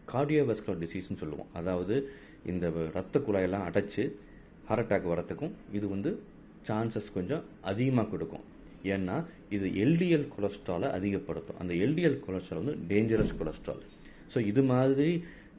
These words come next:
தப்பான ஒரு விஷயங்களை இது மயோனீஸ் பண்றதுனால அதை பேன் பண்ணிருக்காங்கன்றது ரொம்ப நல்ல விஷயம். இதுல பார்த்தோம்னா, "இல்ல, இல்ல, நான் வந்து லோ ஃபேட்டு அல்லது லோ கேலரி மயோனீஸ் தான் சாப்பிட்றேன், நான் வீகன் மயோனீஸ் தான்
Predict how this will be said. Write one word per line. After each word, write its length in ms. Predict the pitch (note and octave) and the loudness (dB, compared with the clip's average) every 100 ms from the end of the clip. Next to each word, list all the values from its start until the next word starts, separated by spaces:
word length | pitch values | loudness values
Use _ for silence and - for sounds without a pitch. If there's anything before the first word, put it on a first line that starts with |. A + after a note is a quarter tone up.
| - | -4
தப்பான 720 | - G#2+ - D3+ D3 D#3+ D3+ A#2+ | -2 -2 2 4 6 6 6 6
ஒரு 160 | G#2+ | 6
விஷயங்களை 560 | G2+ C3+ A#2+ A2 G2 F#2+ | 4 4 4 4 4 2
இது 220 | F2 F2+ | 0 -2
மயோனீஸ் 440 | F2 G#2 A#2 G#2+ - | 2 4 4 4 0
பண்றதுனால 500 | E2+ E2 E2 C#3+ G3+ - - | -4 -4 -2 -2 -4 -8 -6
அதை 180 | G2 F2 | -4 0
பேன் 220 | F#2+ A2 | 0 2
பண்ணிருக்காங்கன்றது 840 | G2 F2 E2+ E2 E2 D#2+ E2 A2 E3+ - - | 0 -2 -4 -6 -6 -4 -4 -4 -6 -6 -2
ரொம்ப 180 | G#2+ | 0
நல்ல 260 | G2 F#2 B2 | 2 2 2
விஷயம். 340 | C3+ - D#2+ - - - - | 0 -4 -8 -8 -18 -16 -2
இதுல 80 | G#2 | 4
பார்த்தோம்னா, 680 | A2+ A2+ A2 F#2+ E2 G2+ B2+ - - - | 4 4 2 0 0 -2 -6 -12 -20 -6
"இல்ல, 200 | G#2+ A2+ | 0 4
இல்ல, 280 | G2 F#2+ G2 - F2+ | 4 4 2 -2 -6
நான் 220 | F2+ F2+ | -4 -2
வந்து 300 | G2+ A#2+ C3 - - | 0 0 -2 -8 -8
லோ 380 | F2+ F#2+ B2 B2+ - - | 0 4 6 6 2 0
ஃபேட்டு 760 | G2 F#2 - F2 F2 F2 E2+ - | 0 0 0 0 2 0 -2 -4
அல்லது 240 | F2+ F2+ | -2 0
லோ 280 | F2 A2 C#3+ | 4 6 4
கேலரி 360 | C#3+ G2+ F2+ F2+ | 4 2 2 0
மயோனீஸ் 360 | F2 F2 F2 | -2 -2 -4
தான் 120 | - E2 | -6 -8
சாப்பிட்றேன், 460 | D#2+ D2+ D#2 E2+ F2 - - - - | -8 -8 -8 -8 -8 -12 -20 -20 -8
நான் 220 | F2+ E2 E2+ | -4 -2 2
வீகன் 400 | D#3 C#3 A#2+ F#2 | 4 4 2 0
மயோனீஸ் 400 | F2+ F2 | 0 -4
தான் 20 | - | -4